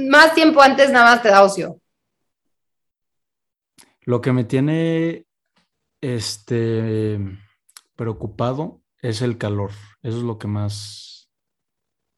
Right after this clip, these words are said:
Speaker 2: como que digo, puta,
Speaker 1: ¿Calor?
Speaker 2: sí, el, va a estar
Speaker 1: No,
Speaker 2: feo.
Speaker 1: tom-, e-, electrolitos, hidrátate bien, este, no, no, o sea, si te, si te hidratas bien con, y, y te metes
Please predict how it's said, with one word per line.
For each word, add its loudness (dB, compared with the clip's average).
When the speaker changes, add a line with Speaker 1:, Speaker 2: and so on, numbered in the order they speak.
Speaker 2:
como -6
que -8
digo, -8
puta, -2
Speaker 1:
¿Calor? -16
Speaker 2:
sí, -8
el, -12
va -6
a -8
estar 0
Speaker 1:
No, 8
Speaker 2:
feo. 8
Speaker 1:
tom-, 6
e-, 8
electrolitos, 8
hidrátate 4
bien, 4
este, 4
no, 0
no, 0
o -2
sea, 2
si -6
te, 4
si -8
te -4
hidratas 2
bien 0
con, 0
y, -6
y -12
te -4
metes -6